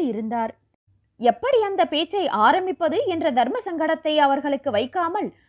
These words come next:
ஆதித்த கரிகாலனே ஒரு நாள் எல்லாரும் சேர்ந்திருந்த சமயத்தில் பட்டவர்த்தனமாக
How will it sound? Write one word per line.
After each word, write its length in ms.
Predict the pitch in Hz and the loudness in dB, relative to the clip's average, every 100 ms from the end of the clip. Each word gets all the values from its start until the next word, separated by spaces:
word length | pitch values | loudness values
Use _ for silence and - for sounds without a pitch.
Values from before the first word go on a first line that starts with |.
| _ | _
ஆதித்த 440 | 175 220 415 415 403 | 2 2 4 0 -2
கரிகாலனே 680 | 339 294 349 370 349 349 480 | -2 0 0 0 0 -2 -2
ஒரு 240 | 381 339 | 0 0
நாள் 240 | 302 311 466 | 0 0 0
எல்லாரும் 560 | 254 254 302 320 453 - | -2 0 0 0 -4 -4
சேர்ந்திருந்த 540 | 269 508 440 370 311 | -2 -2 -2 -2 -4
சமயத்தில் 640 | 294 277 294 302 294 370 | -4 -4 -4 -4 -4 -6
பட்டவர்த்தனமாக 880 | - 202 453 415 320 320 311 302 294 | -6 -6 -2 -2 0 -2 -2 0 0